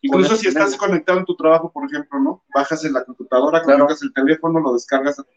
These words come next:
Speaker 1: teléfono y te vas.
Speaker 2: Sí.
Speaker 1: Y puedes ver, ¿no? ir viendo tu clase en el teléfono sin necesidad
Speaker 2: Claro.
Speaker 1: de la conexión y descargarlo
Speaker 2: Así es.
Speaker 1: por Wi-Fi.
Speaker 2: Y lo mejor de todo, fíjate, eh, Israel, que en este tema de la prepa virtual,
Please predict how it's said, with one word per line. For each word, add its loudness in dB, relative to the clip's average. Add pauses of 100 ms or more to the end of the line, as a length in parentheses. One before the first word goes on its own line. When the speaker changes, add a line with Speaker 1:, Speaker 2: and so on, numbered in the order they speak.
(120)
Speaker 1:
teléfono 2
y 0
te -2
vas. -4
Speaker 2:
Sí. 2
Speaker 1:
Y -4
puedes 4
ver, 2
¿no? 2
ir 4
viendo 6
tu -20
clase 0
en -6
el -10
teléfono -4
sin -18
necesidad -2
Speaker 2:
Claro. 2
Speaker 1:
de 2
la 2
conexión -12
y -4
descargarlo -2
Speaker 2:
Así -10
es. -20
Speaker 1:
por -20
Wi-Fi. -18 (220)
Speaker 2:
Y 6
lo 8
mejor 4
de 4
todo, 4
fíjate, 2
eh, 0
Israel, 0
que 2
en 0
este 0
tema -2
de 0
la -2
prepa -4
virtual, 0